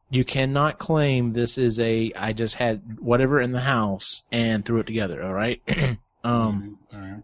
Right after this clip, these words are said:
Speaker 1: and I'm, I'm gonna throw this one to Jennifer first. Champagne and fried chicken.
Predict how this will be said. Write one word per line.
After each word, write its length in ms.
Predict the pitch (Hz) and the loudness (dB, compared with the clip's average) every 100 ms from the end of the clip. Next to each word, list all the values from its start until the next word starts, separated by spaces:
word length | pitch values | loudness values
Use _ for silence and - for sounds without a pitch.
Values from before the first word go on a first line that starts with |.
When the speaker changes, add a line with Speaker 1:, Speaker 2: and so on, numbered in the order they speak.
| 123 | -2
Speaker 1:
and 100 | 123 | -2
I'm, 60 | |
I'm 120 | 113 | 0
gonna 120 | 127 131 | -2 4
throw 180 | 139 | 6
this 160 | 131 - | 6 4
one 80 | 123 | 0
to 80 | 117 | 0
Jennifer 360 | 123 113 - | 0 0 -4
first. 360 | 101 107 90 - - 117 - | -4 -4 -4 -10 -14 -14 -14
Champagne 840 | - - 147 185 180 170 180 196 196 | -10 2 6 6 6 4 6 6 4
and 360 | 120 107 107 | -2 -6 -8
fried 520 | - - 120 151 170 165 | -8 2 4 4 2 0
chicken. 420 | 156 127 82 | -2 -2 -6